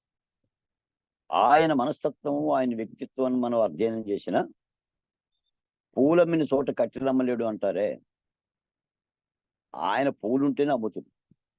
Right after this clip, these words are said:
కట్టెల దగ్గరకు పోడు ఆయన. కష్టాలు వస్తే కష్టాలను ఢీకొనటం,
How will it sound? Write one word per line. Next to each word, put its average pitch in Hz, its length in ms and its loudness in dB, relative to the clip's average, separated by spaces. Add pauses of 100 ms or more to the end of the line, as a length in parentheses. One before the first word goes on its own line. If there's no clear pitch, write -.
(360)
కట్టెల 110 320 -2
దగ్గరకు 110 320 0
పోడు 85 260 -4
ఆయన. 65 220 -10 (1400)
కష్టాలు 175 460 4
వస్తే 165 300 2
కష్టాలను 151 640 2
ఢీకొనటం, 127 580 2